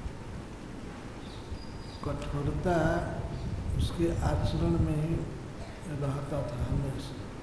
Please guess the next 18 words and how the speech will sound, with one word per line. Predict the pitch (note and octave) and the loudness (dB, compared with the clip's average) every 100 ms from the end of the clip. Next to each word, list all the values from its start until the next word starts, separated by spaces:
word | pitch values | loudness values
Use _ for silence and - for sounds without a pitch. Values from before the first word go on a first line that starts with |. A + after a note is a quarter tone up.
| - - - - - - - - - - - D3 D3 | -2 0 2 0 -4 -8 -8 -8 -6 -4 -2 2 4
राक्षसी | D3+ D3+ D3+ D#3 - G3 G3 - | 4 2 0 0 2 4 4 4
थी, | C3 A#2 A2 - - - - - - - - C3 C3 | 0 0 -2 -4 -8 -8 -8 -8 -8 -10 -6 -4 0
राक्षसी | C#3+ D3 - - D3 - G#3 G3 | 0 0 0 0 0 2 2 2
को | - E3+ F3+ F3 - - - - - - D3+ | 4 4 6 4 0 -6 -6 -8 -8 -6 -2
भगवान | B2+ C3+ D3+ D#3+ F3+ E3 | 0 2 4 4 4 4
का | E3 C3+ B2 | 2 0 0
धाम | C#3+ E3+ E3+ - | 2 4 2 2
प्राप्त | D#3+ D#3+ - D#3+ | 2 2 0 0
नहीं | D#3 D3+ F3+ | 2 4 4
होना | C#3+ D3 D3 C#3+ | 4 2 0 0
चाहिए। | C#3+ A#2+ B2 A#2 - - - - - - - - - - - - - - - - | 0 2 2 2 2 0 0 -4 -6 -8 -10 -10 -10 -10 -10 -10 -10 -8 -8 -4
ये | E3 D#3 | -4 0
तो | E3 | 2
बहुत | D#3 D#3+ F3 | 2 2 2
साध्वी | - - D#3 D3+ C3+ D3+ F#3+ E3 - - - - - - - | 0 0 2 2 2 6 8 6 4 -4 -6 -8 -6 -4 -4
स्त्री | E3+ D#3+ D3+ | 2 2 4
को | D#3+ D#3+ | 2 2
प्राप्त | D#3+ D3+ D3+ | 0 0 0